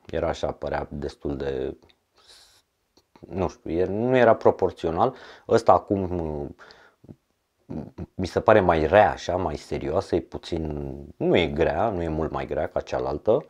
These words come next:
în diferență de, nu știu, zece, douăzeci de grame, parcă. Uh,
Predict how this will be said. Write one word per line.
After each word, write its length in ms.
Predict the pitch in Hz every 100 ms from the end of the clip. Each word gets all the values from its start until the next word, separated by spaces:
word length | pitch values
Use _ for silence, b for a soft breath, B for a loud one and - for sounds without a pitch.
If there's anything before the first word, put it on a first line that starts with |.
| b _
în 100 | -
diferență 440 | 76 78 76 69
de, 140 | 69 71 _ _ _ -
nu 80 | -
știu, 360 | _ _ -
zece, 280 | 69 80 -
douăzeci 420 | 65 73 64 69
de 100 | - -
grame, 280 | 139 - -
parcă. 400 | - - 120 - b b b b b b b b _ _ _
Uh, 640 | - - 50 50 - -